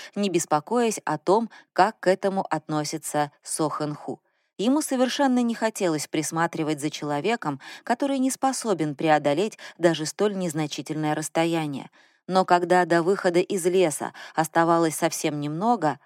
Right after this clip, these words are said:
Ван Чон уселся под деревом, чтобы отдышаться, и Чан Ию тоже пришлось остановиться. «Мы почти дошли.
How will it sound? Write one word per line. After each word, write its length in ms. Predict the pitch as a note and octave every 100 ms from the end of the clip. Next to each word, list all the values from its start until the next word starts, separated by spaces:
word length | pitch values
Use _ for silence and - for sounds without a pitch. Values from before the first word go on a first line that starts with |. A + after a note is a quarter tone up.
| _ _ _
Ван 440 | E3 D#3 F3+ D#3 D3
Чон 340 | - G3+ A3+ -
уселся 600 | E3 - F#3+ E3+ - D#3+
под 260 | C#3+ C#3
деревом, 480 | B2+ G#3 G#3+ F3+ E3 - -
чтобы 360 | - G#3 F#3
отдышаться, 880 | F3 D#3+ D3 D3+ - F3+ G#3+ - F3+ - _ _ _ -
и 180 | F#3+ F3
Чан 340 | - E3 D3+ -
Ию 340 | A3+ A#3+ A3+ - - -
тоже 300 | - G3 A#3+
пришлось 560 | A#3+ E3 D3+ D3+ D3+ - _ -
остановиться. 880 | D#3+ - D#3 D#3+ D3+ C#3 - A#2 - _ _ _ _
«Мы 240 | E3+ F3+
почти 420 | D#3 D#3 - - E3
дошли. 480 | E3+ - D#3 C3+